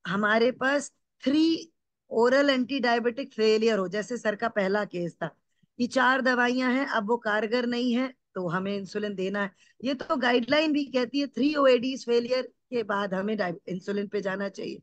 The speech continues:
एचबीएवनसी एट पॉइंट फ़ाइव है, नाइन है, insulin should be advised as a first line of treatment। तो जो patient हमारे पास आते हैं, जहां along with insulin sensitizers, insulin की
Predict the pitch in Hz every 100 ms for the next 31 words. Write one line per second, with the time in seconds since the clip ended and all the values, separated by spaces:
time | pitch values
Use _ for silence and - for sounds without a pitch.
0 | _ _ _ _ - 214 196 254 302 294
1 | 285 285 277 247 240 240 285 285 277 269
2 | 294 285 262 214 226 311 311 240 - _
3 | _ - 240 254 285 285 285 - - -
4 | - 320 311 359 277 220 - 202 196 202
5 | 208 233 220 226 302 330 349 285 226 196
6 | 185 170 - 165 165 165 165 _ - -
7 | - 220 170 254 294 285 277 294 285 233
8 | 214 220 220 226 214 - 175 - 226 233
9 | 233 202 _ _ _ - 196 202 240 277
10 | - - - 202 247 349 349 311 240 226
11 | 226 269 262 254 - 190 190 214 208 202
12 | 220 214 247 269 233 _ _ _ - 226
13 | 240 233 294 294 320 320 262 240